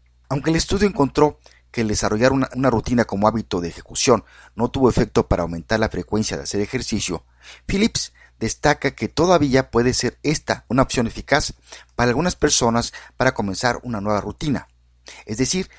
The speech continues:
para algunas personas que se están iniciando en el, en el ejercicio, el seguir la ru-, misma rutina puede ayudar a construir confianza en sí mismas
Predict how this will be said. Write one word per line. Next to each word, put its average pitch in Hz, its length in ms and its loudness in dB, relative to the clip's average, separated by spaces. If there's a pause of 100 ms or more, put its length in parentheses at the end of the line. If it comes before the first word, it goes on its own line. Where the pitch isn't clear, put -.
(140)
para 117 120 0
algunas 139 220 0
personas 143 380 -2
que - 100 -10
se 110 80 -4
están 143 280 0
iniciando 127 480 0
en 98 100 -2
el, 90 80 -8
en 107 100 -4
el 95 100 -4
ejercicio, 139 540 0 (300)
el - 120 -6
seguir 131 340 -2
la 160 140 6
ru-, 127 160 -2
misma 139 260 0
rutina 135 380 0
puede 127 160 4
ayudar 107 360 0 (260)
a 123 120 -4
construir 117 400 -2
confianza 120 580 0
en 104 80 -2
sí 98 140 -4
mismas 104 480 -4